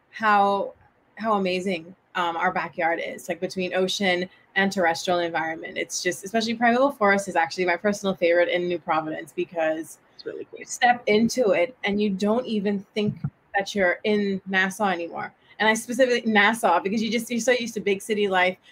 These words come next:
Speaker 1: Well, you don't know about that anymore. You know, Luther <laughs> now. But yeah, stepping into Primeval Forest, you really just, you get to see that these huge trees and just being in the environment is so important, guys. So take that away from <laughs> this among anything else.
Speaker 2: <laughs>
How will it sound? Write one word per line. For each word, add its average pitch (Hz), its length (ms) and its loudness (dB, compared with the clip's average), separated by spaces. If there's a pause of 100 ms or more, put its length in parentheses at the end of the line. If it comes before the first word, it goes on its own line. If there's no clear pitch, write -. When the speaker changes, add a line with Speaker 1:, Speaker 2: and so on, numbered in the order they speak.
(120)
Speaker 1:
Well, 226 100 -4
you 247 80 0
don't 247 100 0
know 220 80 2
about 185 160 0
that 180 120 2
anymore. 175 420 -2
You 190 120 0
know, 185 100 0
Luther 202 320 -2
<laughs> - 40 4
now. 247 420 4 (640)
But 202 260 4 (400)
yeah, 220 240 0
stepping 285 460 2
into 269 240 0
Primeval 233 420 0
Forest, 220 400 -2
you 226 140 -6
really 254 320 -2
just, 208 320 -4
you 233 100 -8
get 220 180 2
to 240 80 -6
see 233 180 -8
that 190 180 -8
these 214 180 -6
huge 302 680 -4
trees 269 680 -2
and 190 180 -2 (240)
just - 200 -14
being 294 260 2
in 277 60 -2
the 247 120 0
environment 190 400 2
is 190 120 -4
so 220 140 -2
important, 180 400 -2
guys. 165 260 -2
So 190 140 -2 (100)
take 269 240 0
that 240 140 4
away 202 200 4
from 220 320 0
<laughs> - 40 -20
this 370 320 0
among 202 320 0
anything 202 440 0
else. 165 320 2
Speaker 2:
<laughs> - 40 -20